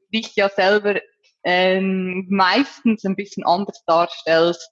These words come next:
als, als es dann in Realität auch wirklich ist. So, wie sprichst du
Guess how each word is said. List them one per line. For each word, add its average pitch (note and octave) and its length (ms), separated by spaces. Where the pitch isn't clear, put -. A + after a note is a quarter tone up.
als, E3 720
als D#3 320
es - 180
dann F3 220
in E3+ 120
Realität D#3 760
auch - 240
wirklich D3+ 560
ist. C4+ 280
So, F#3 540
wie A#3 380
sprichst - 600
du G#3 80